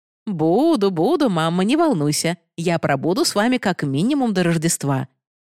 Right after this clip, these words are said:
Это подарок ей на день рождения». «У нее день рождения в июне», сухо напоминает Агата. «Знаю, но я его пропустила». «Как и пять предыдущих», мысленно напоминает ей Агата.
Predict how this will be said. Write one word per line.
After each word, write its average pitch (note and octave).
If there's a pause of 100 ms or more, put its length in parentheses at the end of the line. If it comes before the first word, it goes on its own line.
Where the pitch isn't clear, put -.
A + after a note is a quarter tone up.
(240)
Это C#4+
подарок D#4+
ей C#4+
на C#4+
день C#4+
рождения». C#3+ (720)
«У G3
нее G#3+
день G3
рождения G3
в D#3+
июне», F#3 (260)
сухо -
напоминает D3
Агата. E3 (460)
«Знаю, A#3 (200)
но G3
я E3+
его F3
пропустила». A#3+ (720)
«Как -
и G#3+
пять -
предыдущих», E3 (220)
мысленно C#3+
напоминает D3+
ей C3+
Агата. C3+